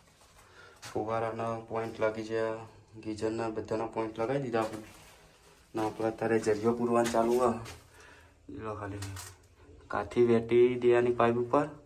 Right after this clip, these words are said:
એટલે એવું થાય કે પ્લાસ્ટર છૂટું ના પડી જાય પાઇપથી. કાથી વેટેલી હોય ને તો પકડ ચાલી રાખે ગાઈસ, એટલું યાદ રાખવું. જોઈ લો ખાલી ફિટિંગ ને છે. આમથી આમ ને આમથી આમ મગજ કોમ ના કરે ને એટલું તો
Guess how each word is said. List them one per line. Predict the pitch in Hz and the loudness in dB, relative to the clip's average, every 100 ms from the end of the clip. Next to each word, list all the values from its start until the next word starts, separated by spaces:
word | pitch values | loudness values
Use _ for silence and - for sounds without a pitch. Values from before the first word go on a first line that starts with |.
| _ _ - - _ _ - | _ _ -20 -20 _ _ -18
એટલે | - 120 | -12 -4
એવું | 127 139 | -2 0
થાય | 123 | 0
કે | 120 151 - | 0 0 -4
પ્લાસ્ટર | - 120 117 123 | 0 2 2 0
છૂટું | 120 117 - 117 | -2 -4 0 4
ના | 110 | 4
પડી | 110 101 | 4 -2
જાય | 98 104 - - _ _ - | -4 -10 -14 -20 _ _ -2
પાઇપથી. | 104 98 - 101 95 - - | 0 -2 -6 -12 -12 -20 -4
કાથી | 104 107 120 | -2 2 4
વેટેલી | 120 120 135 | 6 6 6
હોય | 147 | 6
ને | 143 | 4
તો | - | 0
પકડ | 113 - 113 | -4 -2 0
ચાલી | 107 101 | 0 -2
રાખે | 107 107 107 | -4 -6 -6
ગાઈસ, | 107 107 107 110 | -4 -6 -6 -10
એટલું | 113 113 | -4 -2
યાદ | 110 107 | -2 -2
રાખવું. | 110 104 - 110 - - - - - - - - _ - | -4 -4 -8 -14 -18 -20 -20 -20 -20 -20 -20 -20 _ -10
જોઈ | 113 | -4
લો | 117 | -2
ખાલી | 113 107 | -2 -6
ફિટિંગ | 107 104 110 110 | -8 -8 -2 0
ને | 110 | 0
છે. | 104 110 107 - - - _ _ - - - _ - | -4 -8 -12 -18 -20 -20 _ _ -20 -20 -20 _ -12
આમથી | 110 113 - | -10 -10 -6
આમ | 120 120 | -4 -2
ને | 123 | -2
આમથી | 117 113 - | -6 -6 -6
આમ | 120 | -6
મગજ | 117 113 110 117 113 | -6 -6 -6 -6 -4
કોમ | 117 117 | -4 -2
ના | 120 | -4
કરે | 123 131 | -6 -6
ને | 123 | -6
એટલું | 117 - 120 | -6 -6 -6
તો | 120 | -4